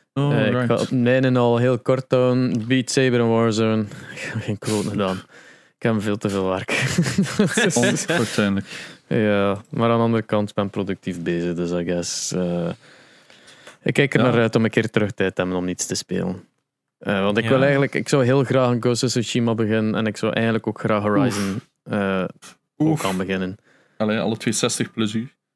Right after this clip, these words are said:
Speaker 2: Eh, oké. Jay,
Speaker 1: Ja.
Speaker 2: wat heb jij allemaal gespeeld?
Speaker 1: Laat ik non zijn kloten, man. Ik heb een beetje Warzone gedaan. Eigenlijk nog een keer C S. Moet ik wel zeggen dat ik heel veel commentaar heb gehad op, eh,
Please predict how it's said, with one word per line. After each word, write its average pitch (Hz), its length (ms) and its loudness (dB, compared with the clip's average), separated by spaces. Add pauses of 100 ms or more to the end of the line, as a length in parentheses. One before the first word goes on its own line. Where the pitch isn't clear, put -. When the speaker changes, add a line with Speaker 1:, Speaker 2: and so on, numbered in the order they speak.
(300)
Speaker 2:
Eh, 127 1160 -4 (180)
oké. 135 260 -2 (520)
Jay, 139 280 0
Speaker 1:
Ja. 123 180 2
Speaker 2:
wat 139 100 2
heb 135 100 2
jij 131 140 4
allemaal 120 180 4
gespeeld? 113 360 0 (1120)
Speaker 1:
Laat 107 260 -2
ik 113 120 0
non 107 200 0
zijn 104 140 -2
kloten, 107 360 -2
man. 107 240 -6
Ik 104 120 -14
heb 101 200 -6 (560)
een - 100 -10 (480)
beetje 123 240 0
Warzone 120 360 2
gedaan. 120 260 0
Eigenlijk 135 320 -2
nog 135 100 0
een 120 60 -4 (140)
keer 110 300 2
C 160 40 -2
S. - 320 -6 (440)
Moet - 260 -4
ik - 20 4
wel 147 100 4
zeggen 151 200 4
dat 147 100 2
ik - 60 -10
heel 170 220 4
veel 180 200 2
commentaar 143 440 2
heb 180 120 -2
gehad - 320 -6
op, - 240 -4
eh, 113 380 2